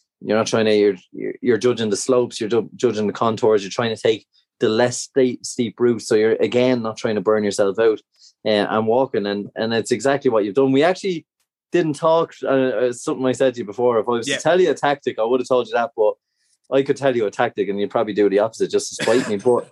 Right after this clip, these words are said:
Speaker 2: <laughs>
Speaker 1: it's, uh, I'm glad you figured it out on your own. And listen, there's,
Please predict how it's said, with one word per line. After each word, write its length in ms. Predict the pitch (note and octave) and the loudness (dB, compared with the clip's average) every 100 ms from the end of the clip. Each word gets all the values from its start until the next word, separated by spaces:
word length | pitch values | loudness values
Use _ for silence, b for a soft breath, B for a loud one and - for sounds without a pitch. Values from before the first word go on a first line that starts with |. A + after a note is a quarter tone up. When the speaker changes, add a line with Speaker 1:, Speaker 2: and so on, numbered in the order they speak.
| B | B
Speaker 2:
<laughs> 160 | B B | B B
Speaker 1:
it's, 300 | B2+ B2 - | -2 -2 0
uh, 320 | C3 B2+ B2 | 2 4 2
I'm 140 | - B2 | 0 0
glad 340 | D#3+ F#3+ G3 | 2 2 0
you 60 | D#3 | -2
figured 340 | F3 D#3 C#3+ | -6 -6 -2
it 20 | |
out 120 | C#3 B2+ | 0 0
on 80 | |
your 100 | B2 | 0
own. 220 | B2+ C3+ B2 | 0 2 0
And 160 | A2+ _ _ _ _ _ _ _ - - | -4 _ _ _ _ _ _ _ -18 -2
listen, 300 | C#3 C#3 C3 | 0 2 2
there's, 220 | A#2+ | 0